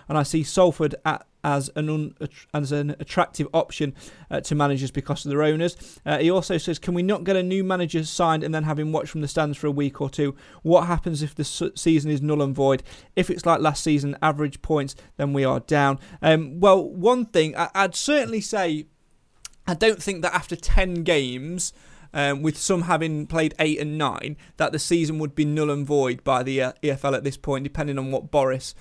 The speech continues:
uh, and his pals have to say at half past six. Um,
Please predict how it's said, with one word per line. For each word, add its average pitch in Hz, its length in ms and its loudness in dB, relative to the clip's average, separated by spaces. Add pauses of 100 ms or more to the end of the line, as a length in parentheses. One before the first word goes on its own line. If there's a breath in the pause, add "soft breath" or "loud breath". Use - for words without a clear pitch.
(340 loud breath)
uh, 139 260 0
and 147 80 0
his 143 100 0
pals 135 360 4
have 139 140 -2
to - 100 -8
say 131 360 2
at 139 180 0
half 139 240 -2
past 139 200 -6
six. - 400 -4 (400 loud breath)
Um, 131 580 -4